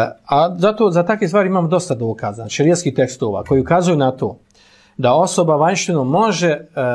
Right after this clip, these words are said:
može raditi određena djela islama i time ga ubrajamo u, u muslimane, međutim bude jako slabog imana.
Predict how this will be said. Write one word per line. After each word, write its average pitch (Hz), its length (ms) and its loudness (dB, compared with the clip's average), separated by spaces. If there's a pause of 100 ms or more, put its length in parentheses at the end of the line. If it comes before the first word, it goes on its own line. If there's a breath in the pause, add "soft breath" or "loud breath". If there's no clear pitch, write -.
(460 soft breath)
može 170 300 2
raditi 175 260 2
određena 160 360 2
djela 147 240 2
islama 143 600 -2 (280 loud breath)
i - 160 -4
time 185 260 2
ga 156 80 2
ubrajamo 160 400 2
u, 131 220 -2
u 135 80 -4
muslimane, 135 760 0 (220 loud breath)
međutim 214 380 0
bude 196 180 2
jako 180 280 2
slabog 147 340 0
imana. 101 400 -8